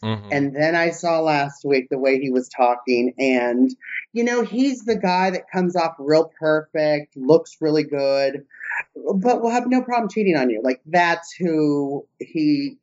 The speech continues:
Speaker 2: portrays. That's who he comes across to me as, and would think nothing of it and think that you were crazy and would try to turn it around that you were crazy.
Speaker 1: Oh, I don't think you deal with enough sociopaths. I feel like
Speaker 2: <laughs>
Speaker 1: after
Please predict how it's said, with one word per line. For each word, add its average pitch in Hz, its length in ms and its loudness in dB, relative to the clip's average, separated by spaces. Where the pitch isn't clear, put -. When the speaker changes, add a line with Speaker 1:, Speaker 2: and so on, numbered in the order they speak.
Speaker 2:
portrays. 170 720 -2
That's 160 220 -2
who 165 140 2
he 156 140 0
comes 143 200 2
across 120 400 0
to - 80 -4
me 117 200 2
as, 101 300 -2
and 202 140 0
would 214 160 0
think 220 180 0
nothing 185 360 0
of 123 180 -2
it 101 180 -6
and 147 160 -2
think 160 200 0
that 151 180 -2
you 147 160 4
were 107 100 -2
crazy 101 460 -4
and 247 140 2
would 254 120 4
try 233 160 -2
to 214 60 -2
turn 214 280 -2
it 175 80 2
around 151 380 0
that 107 100 -12
you 107 120 -6
were 104 140 -16
crazy. 92 380 0
Speaker 1:
Oh, 160 420 0
I 160 120 4
don't 190 180 -2
think 170 220 -6
you 156 140 -4
deal 139 200 0
with 123 140 2
enough 120 240 0
sociopaths. 90 920 0
I 160 360 -4
feel 160 440 -2
like 214 260 0
Speaker 2:
<laughs> - 20 -4
Speaker 1:
after 127 360 -2